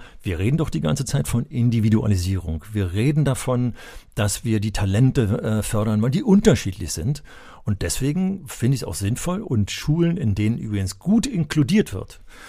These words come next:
wo Schüler mit, äh, sonderpädagogischem Förderbedarf gleichzeitig mit sogenannten, also mit Schülern mit ohne, ohne, ich wollte beinahe normal sagen, aber ist ja Quatsch, normal sind wir irgendwie alle oder auch unnormal,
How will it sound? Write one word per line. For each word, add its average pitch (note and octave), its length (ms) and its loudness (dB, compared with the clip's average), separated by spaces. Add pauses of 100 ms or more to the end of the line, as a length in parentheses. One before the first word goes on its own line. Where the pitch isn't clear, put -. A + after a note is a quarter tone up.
(180)
wo G2 380 0
Schüler D#3 440 0
mit, A2+ 380 2
äh, A2 140 6
sonderpädagogischem G#2+ 640 4
Förderbedarf C#3+ 960 0
gleichzeitig C3+ 840 -2
mit A#2+ 120 -2
sogenannten, A#2+ 680 0
also B2+ 200 6
mit C3+ 140 10
Schülern D3+ 240 4
mit C3+ 140 6
ohne, B2 460 4
ohne, A#2+ 200 0
ich - 80 -6
wollte F2+ 160 -2
beinahe F2+ 200 0
normal E2 360 -2
sagen, A#2+ 320 -2
aber F#2+ 200 -4
ist - 120 -8
ja F2 60 -6
Quatsch, - 400 -6
normal F2+ 320 0
sind G2+ 160 0
wir F#2+ 80 -2
irgendwie F2+ 320 -4
alle B2 200 -4
oder G2+ 200 -2
auch D#2+ 100 -6
unnormal, C3 480 0